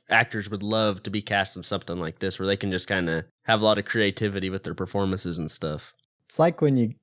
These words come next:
Speaker 2: sit down to watch a Quentin Tarantino movie,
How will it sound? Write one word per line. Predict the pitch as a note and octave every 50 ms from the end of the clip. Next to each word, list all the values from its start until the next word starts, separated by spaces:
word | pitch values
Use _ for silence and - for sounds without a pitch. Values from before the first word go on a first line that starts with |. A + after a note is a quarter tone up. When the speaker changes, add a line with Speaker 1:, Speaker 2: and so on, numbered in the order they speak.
| _ -
Speaker 2:
sit | - - - - - C3+ C3+ -
down | A#2 A#2 A#2+ A#2 A#2
to | A2 G2+
watch | G2+ A2 A2+ A2+ - - -
a | F#2+ G2 G2 G2 - _ _ _ _ _
Quentin | - C3 C3+ A2+ G#2 A#2
Tarantino | G#2+ - C3 B2+ A#2+ A#2 A2+ G#2 - A#2+ A2+ A2+ A2+ G#2 G2 F#2
movie, | F#2+ G2 G2 F#2+ F2+ F#2 G2 F#2 F#2+ G#2+ - _